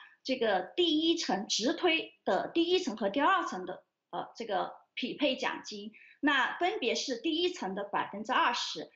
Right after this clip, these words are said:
第二层的百分之十五。那当我们的级别越高，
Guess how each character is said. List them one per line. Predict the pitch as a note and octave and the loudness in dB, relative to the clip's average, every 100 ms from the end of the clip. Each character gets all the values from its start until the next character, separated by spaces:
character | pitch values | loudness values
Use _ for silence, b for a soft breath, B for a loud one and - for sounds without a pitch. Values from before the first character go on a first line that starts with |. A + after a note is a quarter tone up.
| b - | b -2
第 | D4 | 0
二 | - G4 D#4+ | 2 2 2
层 | - F#3 E3+ F#3 | 0 -6 -6 -4
的 | D3+ - - | -4 -4 -6
百 | - E3 - | 0 0 -2
分 | G3 | -8
之 | G#3 G#3 | -8 -8
十 | - - F3 A#3 | -6 -6 -4 -2
五。 | C#4 - - - B B B B | -4 -6 -10 -12 B B B B
那 | E4 | 2
当 | D#4+ D#4+ D#4 | 4 4 4
我 | B3 | 2
们 | F#3+ | 0
的 | A#3+ | -2
级 | A#3+ G#3+ D4 | -4 -4 -2
别 | A3+ G3+ | 0 -2
越 | G#3+ D4 | 2 0
高， | C#4 C#4+ C#4+ | 2 4 4